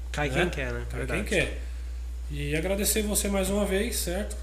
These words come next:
Speaker 2: E a audiência de todos os seguidores da Agência da Notícia.
Speaker 1: Telefone e endereço para maiores informações da M três Veículos.
Speaker 2: M três Veículos fica situada na Avenida Industrial, número sete, é,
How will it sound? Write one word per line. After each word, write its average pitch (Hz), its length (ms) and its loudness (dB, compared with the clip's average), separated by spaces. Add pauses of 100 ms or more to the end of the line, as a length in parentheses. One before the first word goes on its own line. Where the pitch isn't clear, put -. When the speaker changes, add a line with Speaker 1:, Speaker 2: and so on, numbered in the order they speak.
(220)
Speaker 2:
E 160 280 -2
a 156 120 0
audiência 180 560 0
de 180 100 -4
todos 165 520 -2
os - 80 -2
seguidores 143 460 -4
da 135 120 -6 (160)
Agência 127 300 -6
da 131 80 -2
Notícia. - 460 -6
Speaker 1:
Telefone 185 500 4
e 196 40 6
endereço 170 440 4
para 170 120 -2
maiores 160 260 2
informações 160 520 2
da 151 80 2
M 147 140 2
três 135 240 -2
Veículos. 127 260 0
Speaker 2:
M 196 80 0
três 208 280 2
Veículos 214 500 2
fica 190 220 -2
situada 190 400 0
na 190 100 2
Avenida 185 320 0
Industrial, 170 560 0
número 156 220 0
sete, - 480 -2 (680)
é, 131 640 -4